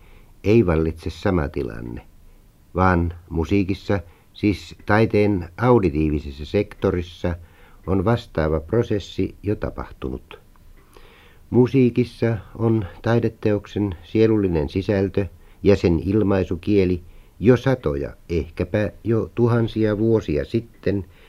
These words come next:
irrottautunut ulkonaisesta elämän todellisuudesta. Musiikki on oma autonominen maailmansa. Musiikki ei esimerkiksi kaipaa ulkoisia luonnon ääniä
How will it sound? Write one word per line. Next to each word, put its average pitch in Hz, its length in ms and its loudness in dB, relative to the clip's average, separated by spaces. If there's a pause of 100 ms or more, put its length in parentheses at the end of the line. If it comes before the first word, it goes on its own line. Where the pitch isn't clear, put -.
(160)
irrottautunut 78 1040 -2 (140)
ulkonaisesta 71 800 -2
elämän 76 440 -2
todellisuudesta. 71 960 -6 (800)
Musiikki 104 720 0 (120)
on 101 300 0 (240)
oma 101 300 2
autonominen 92 840 2
maailmansa. 64 840 -4 (1900)
Musiikki 104 400 4
ei 123 120 10
esimerkiksi 120 560 2
kaipaa 90 800 2
ulkoisia 98 760 4
luonnon 76 540 2
ääniä 71 540 -2